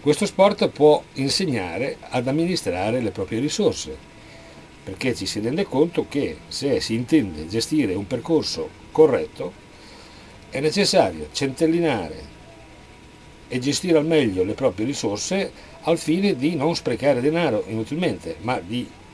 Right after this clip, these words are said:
spendere per correre e non per esibizionismo e neanche per, eh, dimostrare agli altri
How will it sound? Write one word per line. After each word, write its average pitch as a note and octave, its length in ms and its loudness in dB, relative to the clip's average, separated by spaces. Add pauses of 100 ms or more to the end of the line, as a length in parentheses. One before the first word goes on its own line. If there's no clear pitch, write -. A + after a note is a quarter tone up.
(100)
spendere C#3+ 580 4
per - 320 0
correre C3 580 2 (680)
e E3 100 0
non B2+ 320 -2
per A#2 340 0 (680)
esibizionismo C#3+ 1000 0
e A#2 60 -10
neanche A#2 420 -4
per, A2 280 0
eh, A2+ 240 0 (1400)
dimostrare B2 480 2
agli C#3 140 6
altri F#2 440 -2